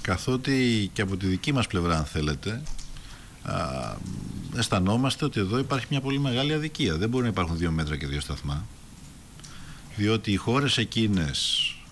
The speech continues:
του Ευρωπαϊκού Νότου ιδιαίτερα, που βρέθηκαν κάποια στιγμή, α, με υπερβολικά ελλείμματα, α, δεν, ε, αφέθηκαν στην κρίση τους αν θα προχωρήσουν σε δημοσιονομική προσαρμογή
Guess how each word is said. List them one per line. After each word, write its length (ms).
του 460
Ευρωπαϊκού 540
Νότου 340
ιδιαίτερα, 600
που 120
βρέθηκαν 560
κάποια 280
στιγμή, 760
α, 260
με 120
υπερβολικά 600
ελλείμματα, 680
α, 140
δεν, 420
ε, 240
αφέθηκαν 680
στην 200
κρίση 320
τους 500
αν 160
θα 100
προχωρήσουν 580
σε 140
δημοσιονομική 640
προσαρμογή 680